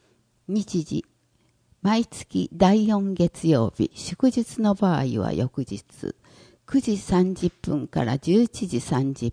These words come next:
分。場所、中央公民館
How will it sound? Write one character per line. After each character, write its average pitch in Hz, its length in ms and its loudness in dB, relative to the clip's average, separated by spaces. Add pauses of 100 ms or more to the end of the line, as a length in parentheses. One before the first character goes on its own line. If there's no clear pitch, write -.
(160)
分。 - 160 -8 (920)
場 170 160 2
所、 180 320 2 (140)
中 262 240 4
央 247 320 8
公 196 340 4
民 156 280 0
館 - 280 -6